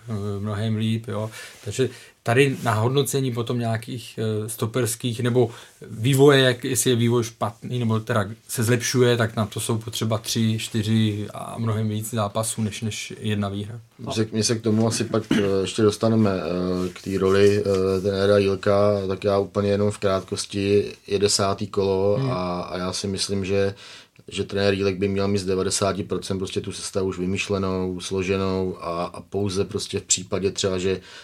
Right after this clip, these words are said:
Speaker 2: hrajete specifický zápas
Speaker 1: Hmm.
Speaker 2: se Sláví, tak třeba vyjmout tam jednoho hráče a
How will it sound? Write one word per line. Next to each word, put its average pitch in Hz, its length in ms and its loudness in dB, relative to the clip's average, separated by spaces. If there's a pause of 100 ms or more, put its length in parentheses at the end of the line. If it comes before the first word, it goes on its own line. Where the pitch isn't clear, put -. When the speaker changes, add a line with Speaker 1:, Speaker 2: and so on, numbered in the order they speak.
Speaker 2:
hrajete 92 380 -4
specifický 95 680 -4
zápas 92 580 -2
Speaker 1:
Hmm. 139 100 -4
Speaker 2:
se - 80 -4
Sláví, 95 580 0
tak 92 160 -2
třeba 95 240 -2
vyjmout 92 320 -2
tam 95 200 -4
jednoho 92 320 -2
hráče 92 600 -2
a 92 120 -2